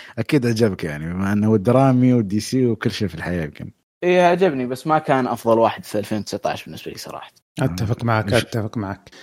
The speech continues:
Speaker 1: شو كان الزين بما أنك يعني وصلنا لهالنقطة يعني؟
Speaker 2: ذا ايرشمان طبعا.
Speaker 3: يا أخي، أنت
Speaker 1: أوكي.
Speaker 3: بطل. شوف، هذا فن-، هذا، هذا الناس اللي بتفهم. ما هو يجيني يقول لي
Speaker 1: يلا.
Speaker 3: باراسايت وطقته. طيب، تعال، تعال يا عبد الرحمن الوهيبي، تعال.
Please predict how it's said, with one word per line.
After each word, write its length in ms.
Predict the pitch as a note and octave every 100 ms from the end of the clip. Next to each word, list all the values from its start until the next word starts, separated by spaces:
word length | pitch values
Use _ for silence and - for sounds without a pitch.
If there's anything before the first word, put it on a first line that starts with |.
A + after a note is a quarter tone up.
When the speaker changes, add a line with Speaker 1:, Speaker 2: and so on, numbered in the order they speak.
| -
Speaker 1:
شو 180 | - C#3
كان 200 | C#3 B2+
الزين 220 | G#2+ G#2+
بما 320 | G2 G2 G#2
أنك 220 | G#2 G2+ F2+
يعني 260 | F2 F2
وصلنا 560 | F2 F2 F#2 - G2+ F#2
لهالنقطة 680 | F2 F2 E2+ D#2+ E2 -
يعني؟ 240 | - - _ _ C#3
Speaker 2:
ذا 240 | C#3 C3
ايرشمان 480 | B2 A#2 - A2+ G2+
طبعا. 320 | - G2+ F#2 _ _ _ C3+
Speaker 3:
يا 180 | B2+
أخي، 240 | A#2+ C3+ B2+
أنت 160 | B2+ -
Speaker 1:
أوكي. 60 | G2+
Speaker 3:
بطل. 200 | A#2+ G2 - - - D#3 C3+
شوف، 220 | D#3+ C3
هذا 200 | D#3+ A#2+
فن-، 220 | A#2+ B2+
هذا، 260 | C3 G3+ C3+
هذا 200 | F3+ E3
الناس 260 | D#3 C3
اللي 120 | B2+
بتفهم. 400 | A#2+ B2 - G#2+ - _ - C3+
ما 80 |
هو 180 | D3 D#3+
يجيني 300 | D3 C#3 G2+
يقول 120 | G2+
لي 80 | C3
Speaker 1:
يلا. 240 | C3 A#2 - -
Speaker 3:
باراسايت 640 | C3 C3+ - C3 C#3+ C#3 A#2
وطقته. 960 | G#2+ A2 A2 A2 G#2+ A2+ G2+ G2+ A#2+ - - - - D#3+ -
طيب، 240 | - G3 C#3
تعال، 280 | A2+ F#3 D3
تعال 240 | D#3+ C#3+
يا 60 | C3+
عبد 140 | A#2
الرحمن 220 | C3+ C#3+
الوهيبي، 300 | B2+ D3 A#2+
تعال. 200 | B2 A2+